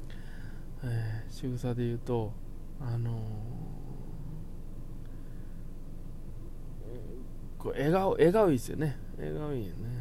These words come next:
笑顔いいっすよね。こう、キャキャキャキャ、キャキャキャキャ笑ってた方がいいっすよね。うん。あとなんだろうな。あとは、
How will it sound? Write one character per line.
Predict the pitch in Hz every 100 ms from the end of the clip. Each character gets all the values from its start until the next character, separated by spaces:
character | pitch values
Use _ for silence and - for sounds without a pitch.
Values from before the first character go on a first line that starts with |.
| 117 -
笑 | 104 117
顔 | 127 123
い |
い |
っ |
す | 107 -
よ |
ね。 | - 107 120 131
こ | - 101
う、 | -
キ | 117
ャ |
キ | 123
ャ | 120
キ | 147
ャ |
キ | 135 131
ャ、 | 120
キ | - 180
ャ |
キ | -
ャ | 110
キ | 143
ャ | 143
キ | 127
ャ |
笑 | 110 117
っ |
て | -
た | 120
方 | 123
が | 80
い |
い | 82 87
っ |
す | -
よ | -
ね。 | - - - - - - - - - -
う |
ん。 | 113 104 104 113 - - - - 117 120
あ |
と | 120 131
な | 127
ん |
だ | 110
ろ | - -
う |
な。 | 104 107 - - - - - - - - 123
あ | 139
と | 135
は、 | 131 127 120